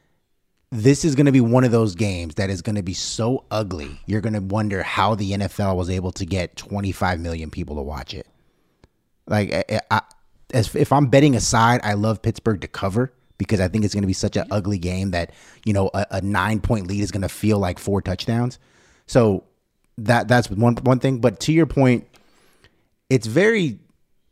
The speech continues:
I'm not gonna say it's unfair 'cause, you know, what do you do with the, with the weather and that kind of stuff? But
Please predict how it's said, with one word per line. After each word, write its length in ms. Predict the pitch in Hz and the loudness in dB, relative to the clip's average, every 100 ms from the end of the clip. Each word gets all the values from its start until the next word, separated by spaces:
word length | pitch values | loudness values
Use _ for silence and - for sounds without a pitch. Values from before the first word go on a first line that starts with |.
| _ _ _ _ _ _ - | _ _ _ _ _ _ -2
I'm 80 | 156 | 2
not 140 | 156 | 4
gonna 120 | 131 | 4
say 160 | 120 123 | 2 0
it's 140 | 107 - | -2 -4
unfair 460 | 110 104 110 110 | -6 -4 0 0
'cause, 140 | 113 95 | 0 -2
you 60 | |
know, 60 | 101 | 0
what 120 | 98 | 2
do 60 | 110 | 2
you 60 | 101 | 4
do 100 | 104 | 2
with 100 | 98 | 0
the, 60 | |
with 120 | 90 | -4
the 60 | - | -4
weather 280 | 80 98 107 | -4 0 0
and 100 | 107 | 0
that 140 | 104 | 0
kind 120 | 113 | -2
of 60 | 104 | -2
stuff? 260 | - 113 - | 0 -2 0
But 220 | 107 - | -4 -4